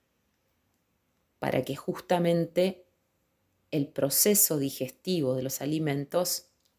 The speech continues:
se lleve a cabo. Y por otro lado, el hecho de saber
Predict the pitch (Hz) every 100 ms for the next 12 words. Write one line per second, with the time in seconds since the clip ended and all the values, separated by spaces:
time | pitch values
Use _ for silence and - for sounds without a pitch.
0 | _ - - 170 - 165 156 160 151 -
1 | 104 76 - _ _ _ _ _ _ _
2 | _ _ _ _ - - - - - -
3 | - _ _ _ _ _ 233 226 254 285
4 | 320 294 254 180 160 165 - _ _ _
5 | _ _ _ - 170 156 185 190 - 151
6 | 147 147 - _ _ _ _ _ _ _
7 | - 185 156 160 196 175 131